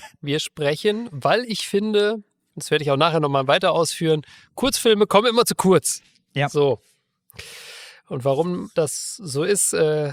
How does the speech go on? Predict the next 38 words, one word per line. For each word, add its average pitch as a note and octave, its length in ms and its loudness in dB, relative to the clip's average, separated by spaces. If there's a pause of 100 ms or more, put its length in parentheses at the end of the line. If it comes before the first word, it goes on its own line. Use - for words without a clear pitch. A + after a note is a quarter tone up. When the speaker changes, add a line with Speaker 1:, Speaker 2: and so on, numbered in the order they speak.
Speaker 2:
ergründe E3 480 -2
ich C#3+ 100 -8
gleich D#3+ 280 -2
sicherlich D#3+ 400 -6
nochmal. D3+ 480 -2 (840)
Aber D#3+ 260 2
wir F3+ 100 0
haben F#3+ 100 -2
uns F3+ 140 -6
gedacht, D#3+ 340 -2
so C#3+ 260 -2
gerade D#3 460 0
heute, D3+ 500 -2
kurz - 220 -4
vorm F3 160 -2
ersten D#3+ 340 -4
Mai D3+ 260 0
als - 200 -6
Snack, D#3 340 -4 (1200)
äh, C3 360 -2 (400)
hauen A#3 240 2
wir G#3+ 60 2
nochmal E3 260 0
eine D3 140 -2
Folge C#3+ 360 0
raus, B2+ 320 -2
wo C3+ 160 -2
wir C3+ 140 -2
über D3 440 -2 (380)
ein D#3+ 160 -4
paar D3+ 120 -4
Kurzfilme A3+ 460 -4
sprechen, D#3+ 480 -4
sei C3+ 160 2
es C#3 160 -4
über C3+ 340 -4
Tipps - 380 -2
oder, D3+ 480 -2